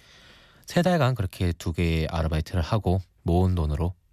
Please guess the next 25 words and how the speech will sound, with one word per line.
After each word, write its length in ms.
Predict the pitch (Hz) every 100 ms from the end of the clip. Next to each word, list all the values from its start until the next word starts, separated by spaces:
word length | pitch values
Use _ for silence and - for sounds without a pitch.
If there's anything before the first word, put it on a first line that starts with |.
| _
저는 380 | - 80 78 78
첫 160 | 113
번째로 320 | - 127 110 90
한 140 | 82
게 200 | - 113 -
칠월 280 | - 139
달에 340 | 123 82 80 113 _ _ _ - - - _
만화를 300 | 87 104 110
좋아하는 320 | 92 82 82 80
친구들과 480 | - 104 90 82
함께 460 | 80 90 - 98 123 _ -
애니메이션 720 | 85 82 82 78 110 123 127
공연을 460 | 90 80 78 85 85
열도록 420 | 76 82 85 -
하-, 140 | 95 - _ - _ _ _
열었습니다. 460 | 90 95 - - - _ _ _ _ _ - - - - - - - - _ _ -
어, 520 | 120 120 123 123 - - -
사실 260 | 139 175
작은 680 | 156 101 95 156 165 165 165
공연이었는데도 920 | 127 107 113 117 110 104 98 92 90
게스트 480 | - 104 113 - 135
티켓을 880 | - - 131 117 110 107 98 107 95
합쳐 400 | 117 - 98 90
칠십 360 | - 135 - 143
명이라는 720 | 135 127 117 101 98 92 85